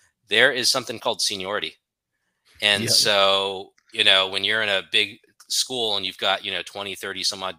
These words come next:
Speaker 1: teachers and you're the young person on the block, you're gonna have to wait that out. And I just wasn't willing to wait. And I took the leap. So my first international job was in Cartagena, Colombia,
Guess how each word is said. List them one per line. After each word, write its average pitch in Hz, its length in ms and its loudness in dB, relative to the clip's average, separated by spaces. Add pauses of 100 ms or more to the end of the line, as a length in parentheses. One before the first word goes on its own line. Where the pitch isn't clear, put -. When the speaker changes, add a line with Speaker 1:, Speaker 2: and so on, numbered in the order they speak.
Speaker 1:
teachers 95 520 -6
and 90 100 -12
you're 98 120 -6
the 92 80 -6
young 95 260 -10
person 95 500 -8 (380)
on 98 120 -8
the 87 100 -8
block, 98 480 0 (640)
you're 107 140 -6
gonna 104 140 -2
have 92 200 -2
to 104 60 -12
wait 90 240 -6
that 87 160 -6
out. 82 300 -4
And 90 100 -10
I 87 60 -6
just 87 220 -10
wasn't 87 260 -12
willing 85 240 -16
to 85 80 -16
wait. 85 360 -10 (100)
And 85 340 -12 (380)
I 98 60 -10
took - 180 -14
the 104 80 -10
leap. 135 200 -6 (600)
So - 140 -8
my 95 120 -4
first - 280 -6
international 101 540 -4
job 95 300 -4
was 87 120 -10
in 90 100 -14
Cartagena, 90 480 -12
Colombia, 95 480 -16